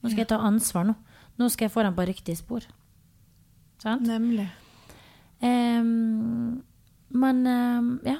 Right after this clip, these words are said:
Speaker 1: det er ganske tidlig, ja. Da tar jeg liksom hele livet til den personen over på meg. Det er mitt ansvar.
Speaker 2: Mm.
Speaker 1: Jeg må passe på at den personen har det bra hele
Speaker 2: Mm.
Speaker 1: tida.
Speaker 2: Mm.
Speaker 1: Har dårlig samvittighet for alt jeg gjør.
Speaker 2: Mm.
Speaker 1: Må svare for meg. Det er, det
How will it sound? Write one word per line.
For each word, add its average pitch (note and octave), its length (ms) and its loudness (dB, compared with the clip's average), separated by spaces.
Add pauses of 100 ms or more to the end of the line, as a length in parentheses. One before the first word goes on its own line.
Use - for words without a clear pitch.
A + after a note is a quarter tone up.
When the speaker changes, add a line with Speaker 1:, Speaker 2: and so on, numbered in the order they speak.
Speaker 1:
det C4+ 140 0
er C4 160 0
ganske B3 300 -2
tidlig, A3+ 320 0
ja. F3 140 -2 (280)
Da C4+ 120 0
tar C4+ 440 0
jeg F3+ 140 0
liksom F#3 460 -4 (600)
hele C4+ 220 2
livet G#3+ 680 0
til G3 100 -2
den G#3+ 140 0
personen G3 540 -4
over F#3 400 0
på F#3 180 -2
meg. F#3 180 -2 (680)
Det B3 100 -4
er B3+ 40 2
mitt C4 260 0
ansvar. A3 360 -2
Speaker 2:
Mm. C4 120 0
Speaker 1:
Jeg A#3+ 100 2
må A#3+ 140 2
passe B3 320 -6
på A3+ 220 -2
at - 240 -10 (640)
den A3+ 180 -2
personen G#3 440 -2
har G3+ 60 0
det G3 100 -4
bra G3 140 -2
hele G#3+ 560 -2
Speaker 2:
Mm. G#3+ 40 -2
Speaker 1:
tida. G3+ 400 0 (220)
Speaker 2:
Mm. G#3+ 320 -2
Speaker 1:
Har A3+ 120 -6
dårlig A#3+ 180 0
samvittighet A#3 320 0
for - 140 -2
alt C4 540 -2
jeg B3 200 0
gjør. G#3+ 200 0 (120)
Speaker 2:
Mm. B3+ 160 2
Speaker 1:
Må A3 120 2
svare A#3+ 600 0
for G#3+ 120 -4
meg. G#3+ 160 0
Det A3+ 160 -2
er, A3+ 80 0
det G3+ 340 -4